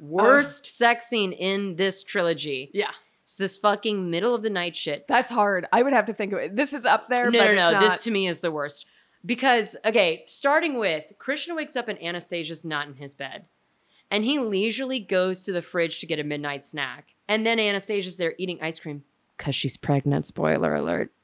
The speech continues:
Speaker 2: Did you
Speaker 1: <gasps>
Speaker 2: get that? She's eating ice cream
Speaker 1: I,
Speaker 2: 'cause
Speaker 1: I
Speaker 2: she's
Speaker 1: didn't put that
Speaker 2: got a
Speaker 1: together,
Speaker 2: craving.
Speaker 1: but yeah.
Speaker 2: Um, it's her only symptom of pregnancy.
Speaker 1: <laughs>
Speaker 2: Uh, she's like, "There you are." And he's like, "Oh, I've been looking for you." Stop. If my wife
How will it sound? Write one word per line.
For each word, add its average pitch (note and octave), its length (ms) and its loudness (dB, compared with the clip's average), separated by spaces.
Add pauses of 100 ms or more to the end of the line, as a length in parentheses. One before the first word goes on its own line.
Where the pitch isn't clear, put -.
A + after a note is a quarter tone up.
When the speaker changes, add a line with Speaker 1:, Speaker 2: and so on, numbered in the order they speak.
(120)
Speaker 2:
Did E3+ 160 4
you E3 60 4
Speaker 1:
<gasps> - 0 -
Speaker 2:
get E3 180 4
that? F3+ 300 8 (320)
She's F3 180 2
eating E3 200 6
ice E3 120 4
cream E3+ 140 8
Speaker 1:
I, F#3+ 80 6
Speaker 2:
'cause E3 80 6
Speaker 1:
I E3 160 8
Speaker 2:
she's F3 80 6
Speaker 1:
didn't F#3+ 160 0
put F#3+ 180 0
that F3 140 4
Speaker 2:
got F#3 80 6
a - 20 8
Speaker 1:
together, F3 220 6
Speaker 2:
craving. F3+ 260 4
Speaker 1:
but G3 180 -6
yeah. F3+ 180 -8 (180)
Speaker 2:
Um, F#3 240 4
it's G3 180 -2
her G#3+ 220 0 (100)
only F3+ 400 2
symptom D3+ 460 -4
of C#3+ 100 -8
pregnancy. D3+ 540 -8 (300)
Speaker 1:
<laughs> - 280 -18
Speaker 2:
Uh, F3+ 600 4 (600)
she's - 300 -8
like, G#3 320 -6
"There A#3+ 160 -10
you A#3+ 240 -10
are." E3 240 -6
And G3 80 -4
he's G3 160 -6
like, F3+ 160 -6
"Oh, F#3 280 -4 (220)
I've F3 80 -2
been F3 140 -4
looking F#3+ 240 -8
for F#3 100 -12
you." C#3+ 240 -4 (400)
Stop. - 600 -10 (680)
If F3+ 160 -6
my F3+ 380 0
wife D#3+ 640 -4